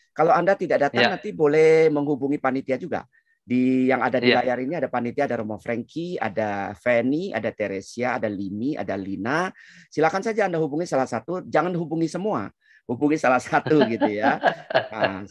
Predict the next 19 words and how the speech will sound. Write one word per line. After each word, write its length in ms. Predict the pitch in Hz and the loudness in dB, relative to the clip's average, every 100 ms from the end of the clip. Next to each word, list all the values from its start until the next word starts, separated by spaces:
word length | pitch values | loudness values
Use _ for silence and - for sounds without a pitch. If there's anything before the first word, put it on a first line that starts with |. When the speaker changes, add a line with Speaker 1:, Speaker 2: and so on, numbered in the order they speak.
| 113 | -6
Speaker 1:
Anda 240 | 113 117 135 | -2 0 2
mau 160 | 127 | 0
berdana 480 | 117 117 120 117 143 | -2 -2 0 0 -2
untuk 320 | 127 117 139 | -2 -2 0
Speaker 2:
Ya. 160 | 139 117 | 0 -2
Speaker 1:
acara 680 | 117 - 113 107 113 110 110 | -4 -4 -4 -2 -2 -2 -2
ini, 480 | 110 107 127 170 214 | -2 -2 0 0 -2
untuk 320 | 120 120 - | -4 -4 -4
kedua 320 | 113 107 110 | -6 -2 -4
beliau, 480 | 92 101 104 123 151 | -2 -4 -2 -2 -4
atau 320 | 104 101 101 | -6 -6 -6
untuk 160 | 92 107 _ _ _ _ | -6 -10 _ _ _ _
kelangsungan 560 | 113 107 107 110 107 101 | -6 -6 -6 -6 -6 -8
acara 320 | 98 98 87 | -10 -10 -10
ini. 240 | - 78 - _ _ | -10 -14 -16 _ _
Begitu 240 | - 139 180 | -2 0 2
ya, 160 | 180 | 4
Romo 160 | 156 123 | 4 2
ya. 240 | 113 185 | 0 -2